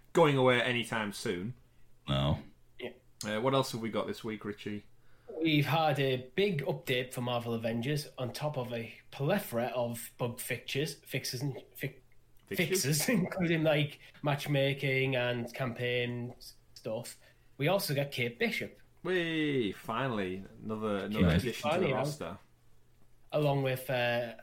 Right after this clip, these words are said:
Speaker 3: her campaign, her own individual storylines, new cosmetics, the ability to disable takedowns, which is an
Speaker 1: Hmm.
Speaker 3: odd one, but I'm g-, I wonder if that's just a community request or something, that
Speaker 1: Yeah.
Speaker 3: one, on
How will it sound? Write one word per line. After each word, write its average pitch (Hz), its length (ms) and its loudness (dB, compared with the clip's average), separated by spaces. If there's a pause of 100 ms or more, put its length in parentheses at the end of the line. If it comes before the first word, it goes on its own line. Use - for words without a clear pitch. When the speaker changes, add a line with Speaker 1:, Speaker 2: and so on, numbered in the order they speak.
(120)
Speaker 3:
her 123 200 -10
campaign, 120 640 -4 (100)
her 127 160 -6
own 123 220 -4
individual 117 520 -6
storylines, 120 1200 -4
new 123 140 -2
cosmetics, 120 920 -4 (580)
the 143 80 0
ability 226 420 0
to 240 120 -4
disable 247 540 -2
takedowns, 107 840 -4 (640)
which 143 200 -4
is 127 120 -2
an 120 100 -4
Speaker 1:
Hmm. 101 120 -2 (480)
Speaker 3:
odd 220 60 -2
one, 226 140 -8
but 131 120 -2
I'm 131 200 0
g-, 185 120 0
I 165 100 2
wonder 165 240 4
if 147 80 0
that's 139 220 0
just 131 160 -2
a 120 40 -4
community 120 480 -2
request 139 460 -6
or 151 40 -6
something, 180 420 -4
that 110 140 -4
Speaker 1:
Yeah. 104 100 -4
Speaker 3:
one, 107 120 -8
on 123 140 -12